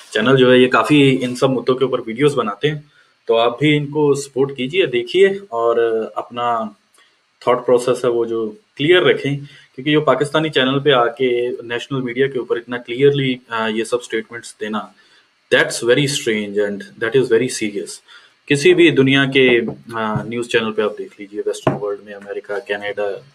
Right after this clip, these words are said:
या उधर अपने वहाँ India में भी, uh, you cannot speak clearly like this।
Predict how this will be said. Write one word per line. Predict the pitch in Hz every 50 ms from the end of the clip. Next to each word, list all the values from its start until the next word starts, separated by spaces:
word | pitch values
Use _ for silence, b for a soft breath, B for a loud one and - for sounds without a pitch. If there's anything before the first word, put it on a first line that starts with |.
| _ _ 110
या | 107 104 101 101 101 - - 98
उधर | 104 104 - 101 95 95 B B B B B B B B -
अपने | - - - 123
वहाँ | 120 113 110 110 107
India | 110 113 110 127 147 147
में | 139 127 113
भी, | 101 107 135 135 - 120
uh, | 117 113 113 110 110 113 113 107
you | 101 107 117 117
cannot | - 147 196 226
speak | 220 - - - 131 131
clearly | 131 - 123 117 123 131 135 139
like | 123 110 95 -
this। | - - - - - - - -